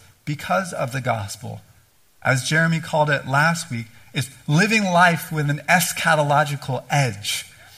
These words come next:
if you like fancy words. Living life mindful that this life is short and eternity is near. The knowledge of that enables us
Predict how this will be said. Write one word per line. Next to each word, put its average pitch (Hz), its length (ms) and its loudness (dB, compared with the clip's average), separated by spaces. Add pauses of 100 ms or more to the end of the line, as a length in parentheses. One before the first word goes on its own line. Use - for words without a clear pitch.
(140)
if - 80 -14
you 135 140 -2
like 135 300 2
fancy 139 440 -2
words. 120 540 -4 (1040)
Living 214 400 0
life 185 480 4
mindful 170 1040 2 (880)
that 151 400 2 (240)
this 208 280 -2
life 202 480 2
is 143 140 -2
short 180 580 -4 (120)
and 151 120 0
eternity 196 840 -4
is 143 260 -4 (200)
near. 139 600 -2 (400)
The 160 100 0
knowledge 196 640 4 (100)
of 196 200 -2
that 147 280 6
enables 185 540 -2
us 156 260 0